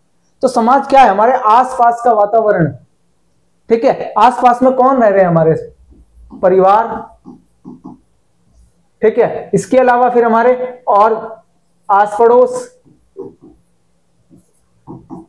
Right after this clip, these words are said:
ठीक है, और इन्हीं आस पड़ोस से फिर क्या बनता है हमारा, कहीं ना कहीं क्षेत्र बनेगा, क्षेत्र से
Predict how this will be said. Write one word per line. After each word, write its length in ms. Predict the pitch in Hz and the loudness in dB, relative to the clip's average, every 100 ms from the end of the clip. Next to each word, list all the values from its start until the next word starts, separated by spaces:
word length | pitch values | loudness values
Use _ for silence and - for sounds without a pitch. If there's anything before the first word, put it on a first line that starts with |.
| - 294 - _ - - _ - - _ _ - - _ _ - | -20 -20 -20 _ -20 -20 _ -20 -20 _ _ -20 -20 _ _ -8
ठीक 240 | - 214 | -2 -2
है, 280 | - - - _ | -2 -6 -20 _
और 200 | 214 226 | 0 2
इन्हीं 220 | 220 233 262 | 2 0 2
आस 200 | 233 - | 0 0
पड़ोस 240 | 226 226 | 0 0
से 80 | 240 | 0
फिर 120 | 220 220 | -2 0
क्या 180 | 247 | 2
बनता 280 | 247 226 214 | 2 0 0
है 60 | 196 | 0
हमारा, 260 | 175 170 | 0 0
कहीं 260 | 147 185 202 | 0 0 2
ना 100 | 214 | 0
कहीं 260 | 214 226 247 | 0 -2 -2
क्षेत्र 920 | 220 _ _ _ _ - 226 226 247 | -8 _ _ _ _ -2 0 2 2
बनेगा, 380 | 247 240 226 226 - - - _ _ _ - _ _ _ _ _ | 2 0 0 0 -4 -14 -20 _ _ _ -20 _ _ _ _ _
क्षेत्र 480 | - - 226 240 247 | -8 0 0 2 0
से 200 | 247 247 | 4 2